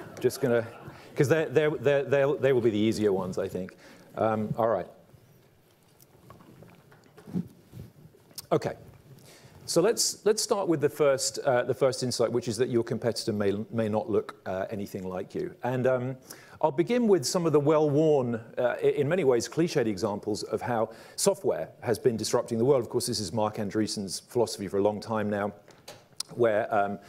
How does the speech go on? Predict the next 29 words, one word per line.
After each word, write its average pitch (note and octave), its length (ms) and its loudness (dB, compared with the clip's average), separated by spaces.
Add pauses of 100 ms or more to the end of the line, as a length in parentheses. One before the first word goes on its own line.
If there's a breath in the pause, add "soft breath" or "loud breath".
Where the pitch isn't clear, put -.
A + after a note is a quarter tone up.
(340 loud breath)
uh, G2+ 580 -2
software B2+ 360 2
has A#2 140 -2
disrupted - 460 -2
the F#2+ 80 -4
hotel A2 300 0
industry A2+ 440 0
vis-a-vis, G2+ 640 -4
um, F2+ 320 -6
Airbnb. G2 760 0 (300 loud breath)
We've A2 160 -2
had A2 160 0
the A2 80 0
music A#2+ 400 2
industry A2+ 380 0
disrupted G#2+ 560 -2
by, G2+ 400 2
uh, F2 180 -2
by F#2 160 -2
software, G#2+ 400 2
originally, G2+ 300 -2
of - 80 -10
course, G2+ 200 -2
by F2 180 -6
Napster. G#2 520 -4 (400 loud breath)
Um, F#2 420 -2
we've G2 220 -2
had, F#2 380 -2
um, E2+ 400 -4